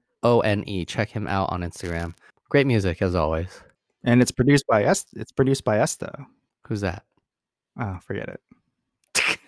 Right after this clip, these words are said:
Speaker 1: Well,
Speaker 2: Mm.
Speaker 1: educate our listeners. Don't just blame me for being stupid.
Speaker 2: <laughs>
Speaker 1: I'm sure ninety percent of our listeners don't know who that is either.
Speaker 2: Esta is a, a producer and a, and a, uh,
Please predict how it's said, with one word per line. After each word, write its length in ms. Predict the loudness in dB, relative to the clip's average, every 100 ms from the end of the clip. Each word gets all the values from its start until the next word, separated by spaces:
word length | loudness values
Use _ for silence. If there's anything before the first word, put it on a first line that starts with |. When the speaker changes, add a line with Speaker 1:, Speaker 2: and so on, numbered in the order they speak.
| 0
Speaker 1:
Well, 220 | 4 4 6
Speaker 2:
Mm. 60 |
Speaker 1:
educate 480 | 4 2 2 4 4
our 140 | 4 6
listeners. 680 | 4 4 0 2 2 0
Don't 340 | 4 4 4 -4
just 200 | -6 -4
blame 280 | 0 2 2
me 140 | 0 -2
for 140 | -2
being 240 | -4 -4
stupid. 480 | -4 -2 2 2 2 0 -4
Speaker 2:
<laughs> 180 | 0 2
Speaker 1:
I'm 140 | 2
sure 200 | 4 6
ninety 380 | 6 4 4 4
percent 440 | 2 0 0 2
of 100 | 4
our 80 | 2
listeners 380 | 2 0 0 -2
don't 220 | -2 -2
know 80 | -2
who 80 | -4
that 140 | -2 -2
is 160 | -2
either. 380 | -2 -2 -2 -4 _ _ _ _ _ 0
Speaker 2:
Esta 280 | 2 4 6
is 160 | 6 6
a, 180 | 4 4
a 80 |
producer 520 | 0 0 0 -2 -2 -2
and 100 | -2
a, 260 | -4 -6 -6
and 140 | -6
a, 180 | -4 -4
uh, 220 | -6 -6